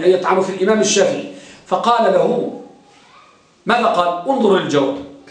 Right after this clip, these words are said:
قال الإمام أحمد: "ابن معين"، وهو رفيقه، رفيقه في الرحلة، رفيقه في الرحلة، قال له ابن معين: "إن"، عفوًا، قال له الإمام أحمد:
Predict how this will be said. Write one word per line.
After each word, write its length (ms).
قال 180
الإمام 380
أحمد: 360
"ابن 140
معين"، 600
وهو 500
رفيقه، 640
رفيقه 480
في 340
الرحلة، 440
رفيقه 440
في 100
الرحلة، 340
قال 240
له 180
ابن 100
معين: 540
"إن"، 460
عفوًا، 440
قال 220
له 200
الإمام 220
أحمد: 360